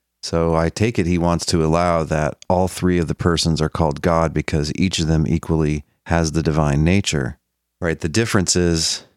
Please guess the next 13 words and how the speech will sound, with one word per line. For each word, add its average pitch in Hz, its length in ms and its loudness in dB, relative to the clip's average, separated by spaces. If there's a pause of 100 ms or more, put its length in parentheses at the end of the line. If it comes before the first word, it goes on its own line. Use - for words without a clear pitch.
(100)
not 85 320 0
all 110 360 2
bases 78 540 0
for 80 140 -2
being 76 280 0
called - 360 -4
God 73 360 -2
are 76 120 0
shared 76 300 -2
equally 78 300 -2
between 76 340 -4
the 71 100 -4
three. 82 580 0